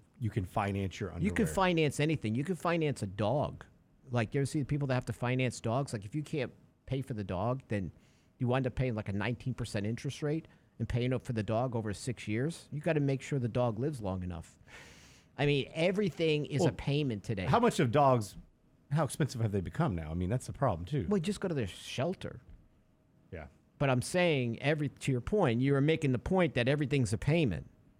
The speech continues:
Speaker 2: Right? I still go for the Fruit of the Looms,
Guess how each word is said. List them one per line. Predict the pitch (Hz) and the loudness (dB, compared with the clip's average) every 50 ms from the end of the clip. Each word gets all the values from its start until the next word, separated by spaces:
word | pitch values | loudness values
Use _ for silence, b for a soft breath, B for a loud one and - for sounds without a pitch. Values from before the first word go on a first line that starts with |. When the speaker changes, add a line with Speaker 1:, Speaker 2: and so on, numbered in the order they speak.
| _ _ _ _ _ _ _ _ _ _ _ _ _ - | _ _ _ _ _ _ _ _ _ _ _ _ _ -2
Speaker 2:
Right? | 113 123 123 | 0 0 2
I | 110 147 | 2 0
still | 143 - 190 170 | 0 0 -2 -2
go | 117 147 139 123 | 0 -2 -2 -2
for | - 139 | -2 -4
the | 117 117 | -4 -4
Fruit | 107 - 143 139 135 131 | -6 -4 -4 -2 -2 0
of | 120 | 0
the | 113 | 0
Looms, | 110 113 143 165 139 92 82 87 87 - - | 0 0 0 0 0 -2 -4 -6 -10 -12 -18